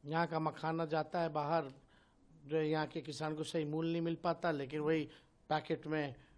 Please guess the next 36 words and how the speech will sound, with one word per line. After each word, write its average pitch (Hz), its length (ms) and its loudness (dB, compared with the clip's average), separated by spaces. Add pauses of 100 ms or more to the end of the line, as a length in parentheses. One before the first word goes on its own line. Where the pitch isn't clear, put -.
(100)
रैप 156 500 2
रैप 151 280 2
करके 151 480 2 (680)
प-, 143 100 -4
चार 151 240 2
सौ 160 120 -4
पाँच 147 260 0
सौ 165 80 0
रुपया 147 380 -2 (380)
सौ 147 260 -10
ग्राम, 147 500 -2
सौ 147 200 -6
ग्राम 147 200 -2
मिलता 143 360 -4
है, 240 140 -8 (1000)
इतना 156 220 -2
महंगा। 160 480 0 (260)
लेकिन 139 220 -6
हमारे 143 220 -2
किसानों 147 400 -8
को 180 120 -8
क्या 185 180 -8
मिलता 190 340 -8
है? 240 140 -12 (480)
कुछ 120 220 -14
नहीं 165 100 -6
मिलता। 175 420 -10 (1040)
तो 175 60 -12
इस 160 220 -8
इंडस्ट्री 160 420 -4
के 170 80 -6
बारे 165 220 -4
में 170 80 -6
तो 165 120 -8
उन्होंने 160 260 -4
कुछ 160 240 -10